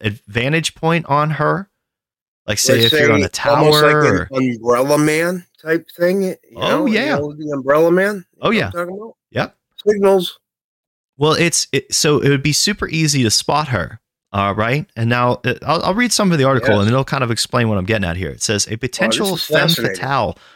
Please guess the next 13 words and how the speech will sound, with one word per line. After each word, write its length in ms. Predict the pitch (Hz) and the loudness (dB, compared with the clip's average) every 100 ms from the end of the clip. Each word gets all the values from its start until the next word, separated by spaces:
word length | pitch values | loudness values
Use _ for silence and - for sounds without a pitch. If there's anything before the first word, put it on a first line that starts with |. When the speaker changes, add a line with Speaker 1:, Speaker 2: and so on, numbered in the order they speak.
| _ | _
Speaker 1:
who 120 | 135 | -2
wore 240 | 135 135 | 2 2
br-, 140 | 117 120 - | 0 -6 -2
a 160 | 113 | -4
bright 360 | 104 123 170 - | 0 -2 -2 -4
pink 300 | - 160 - | -6 -6 -6
beret," 420 | 135 135 113 92 | -6 -2 -2 -4
not 160 | 101 117 | -4 -2
a 40 | |
raspberry 440 | 117 120 113 - 82 | 2 2 0 -2 -8
one, 200 | - - _ _ _ _ - | -12 -20 _ _ _ _ -8
"expensive 720 | 110 - - 170 208 240 - | -4 -4 0 0 0 -2 -4
clothing, 580 | - 208 127 107 170 | -2 0 2 0 -2